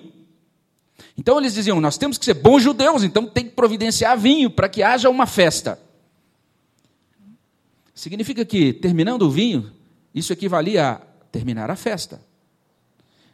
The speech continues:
Equivalia também a um vexame público para o noivo e para os seus familiares.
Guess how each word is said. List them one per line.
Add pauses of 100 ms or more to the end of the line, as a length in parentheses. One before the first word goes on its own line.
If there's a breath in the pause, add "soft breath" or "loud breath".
(120)
Equivalia
também
a
um
vexame
público (540)
para
o
noivo (1200)
e
para
os
seus
familiares.